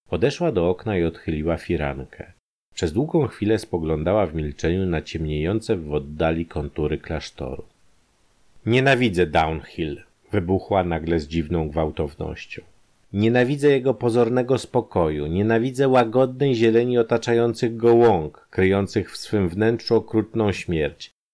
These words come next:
Nienawidzę zagadki, którą kryją jego mury. Nienawidzę go zwłaszcza wtedy, gdy błędne ogniki zaczynają się zapalać na moczarach.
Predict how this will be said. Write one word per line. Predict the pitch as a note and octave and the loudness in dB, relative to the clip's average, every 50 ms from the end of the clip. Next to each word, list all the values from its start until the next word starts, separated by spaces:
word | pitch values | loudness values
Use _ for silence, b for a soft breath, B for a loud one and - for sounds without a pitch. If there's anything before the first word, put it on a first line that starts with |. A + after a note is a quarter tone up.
| _ _ - | _ _ -2
Nienawidzę | G#2 G#2+ B2 C3 C3 C3 C3+ D3 C#3 D3+ C#3 | 0 2 2 4 4 2 2 2 4 4 4
zagadki, | B2+ C3+ B2+ B2+ C#3+ C#3 C3 - - - E2 | 4 4 2 4 4 2 2 0 -6 -14 -14
którą | - - - E2+ E2+ E2+ E2+ | -10 -6 -4 -2 0 0 -2
kryją | - - F2+ F2 E2 D#2+ | 0 0 0 2 2 2
jego | E2 E2 D#2+ D#2+ E2+ F2+ E2 | 2 0 0 0 0 0 0
mury. | D#2+ D#2 D2+ D2 C#2+ - - - _ _ _ _ _ - G2+ | 0 -2 -4 -4 -6 -8 -10 -12 _ _ _ _ _ -4 0
Nienawidzę | G#2 A2+ A2+ A2+ A2 B2 C3 C3 C3+ A2+ | 2 2 4 2 2 0 0 0 0 2
go | A2 A#2 G#2 | 4 2 2
zwłaszcza | G2+ G2+ A2 A2+ A#2 A#2 - - - G2 | 2 2 2 2 2 2 0 -2 -4 -4
wtedy, | - - - - - A#2 A#2 B2+ C#3 A#2+ | -4 -4 -2 0 2 2 2 2 -2 -2
gdy | A#2 G#2 G#2 F#2+ | 0 0 0 0
błędne | E2+ F2+ A2 C3 C#3 C#3+ B2+ A#2+ C3+ B2+ A#2 | 2 2 2 2 2 2 0 -4 -2 0 0
ogniki | A2 F#2 F2 F2+ G#2 A#2+ A#2+ - - A#2 | 0 0 0 0 0 0 -2 -2 -2 0
zaczynają | A2+ A2 G#2+ - A2 G#2+ G#2+ A2 A#2 A2+ | 0 0 0 0 -2 -2 0 2 2 0
się | G#2+ - A#2 | 0 -2 0
zapalać | G2+ G#2 G2+ - - G#2+ G#2+ G#2+ G#2 - - | 0 0 0 2 2 2 4 2 2 0 -2
na | A2+ G#2+ | -2 0
moczarach. | G#2 G#2 G2+ - - - D2+ C#2+ C#2+ D2 - - - | 2 0 0 -2 -2 -2 -2 -2 -2 -4 -6 -8 -12